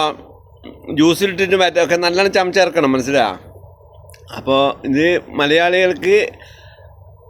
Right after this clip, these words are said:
അറിയാവുന്ന ആളുകളുണ്ടാവും, അറിഞ്ഞുകൂടാത്ത ആളുകളാണ് ഭൂരിപക്ഷവും. അപ്പോൾ ഇതുപോലുള്ള വെറൈറ്റി വെറൈറ്റി വീഡിയോ ഇനിയും ഇനിയും വരും. അങ്ങനെ ഒരുപാട് സാധനം പരിചയപ്പെടുത്തുന്നുണ്ട്. ഇൻഷാ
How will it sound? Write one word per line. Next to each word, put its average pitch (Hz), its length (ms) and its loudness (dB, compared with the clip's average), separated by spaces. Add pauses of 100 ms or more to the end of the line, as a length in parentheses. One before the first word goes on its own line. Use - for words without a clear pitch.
(320)
അറിയാവുന്ന 208 680 2 (100)
ആളുകളുണ്ടാവും, 214 800 2 (420)
അറിഞ്ഞുകൂടാത്ത 202 540 4
ആളുകളാണ് 185 400 2 (100)
ഭൂരിപക്ഷവും. 147 600 2 (720)
അപ്പോൾ 156 220 0 (440)
ഇതുപോലുള്ള 185 480 2 (200)
വെറൈറ്റി 170 400 4
വെറൈറ്റി 165 400 2
വീഡിയോ 151 260 4 (1160)
ഇനിയും 170 260 6
ഇനിയും 170 300 0
വരും. 160 200 0 (480)
അങ്ങനെ 165 320 4
ഒരുപാട് 196 640 4
സാധനം 180 280 2
പരിചയപ്പെടുത്തുന്നുണ്ട്. 160 720 2 (760)
ഇൻഷാ 151 220 2